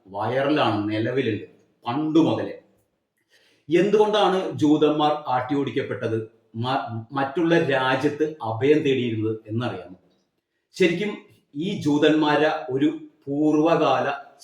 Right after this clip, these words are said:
ചതിയുടെ, ഒരു ജനതയെ വഞ്ചിച്ച ഒരു ചരിത്രത്തിന്റെ ഒരു കഥയാണ് ഇന്നിപ്പോ ഇവിടെ നിങ്ങൾക്കോട്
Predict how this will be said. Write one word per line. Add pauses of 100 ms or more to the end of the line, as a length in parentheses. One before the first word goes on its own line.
ചതിയുടെ, (680)
ഒരു
ജനതയെ
വഞ്ചിച്ച
ഒരു
ചരിത്രത്തിന്റെ (120)
ഒരു
കഥയാണ് (360)
ഇന്നിപ്പോ
ഇവിടെ
നിങ്ങൾക്കോട്